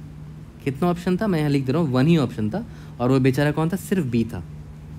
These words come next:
ठीक है। तो मैं यहाँ एक चीज़ लिख रहा हूँ, ध्यान दो, कितना option आ रहा है हर बार Repetition के लिए? हर बार एक ही option आ रहा है। Last time सिर्फ ए था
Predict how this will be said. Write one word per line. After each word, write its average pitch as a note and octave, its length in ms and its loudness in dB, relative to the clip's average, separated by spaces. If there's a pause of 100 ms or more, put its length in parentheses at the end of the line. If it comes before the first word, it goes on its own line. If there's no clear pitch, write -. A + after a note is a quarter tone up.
(640)
ठीक D#3+ 140 2
है। F#3+ 100 6
तो D3 120 4
मैं E3 100 6
यहाँ F#3 140 6
एक F3+ 140 2
चीज़ A3 240 4
लिख D3+ 120 4
रहा C#3 80 4
हूँ, C#3 100 4
ध्यान C3+ 260 2
दो, F3+ 160 2 (880)
कितना G3 300 6
option G#3 360 6
आ D3+ 320 6
रहा F3 280 6
है F#3+ 160 6
हर D#3+ 180 6
बार G#3+ 260 2 (440)
Repetition C#3 580 4
के E3+ 120 4
लिए? A3 200 4 (680)
हर D3+ 220 6
बार E3+ 200 8
एक B2+ 160 8
ही D#3+ 140 6
option B2 340 4
आ F#2 100 0
रहा F#2 120 -4
है। F#2+ 80 -8 (600)
Last A#2 360 4
time D3+ 160 6
सिर्फ E3+ 300 4
ए C3+ 120 6
था C3+ 300 0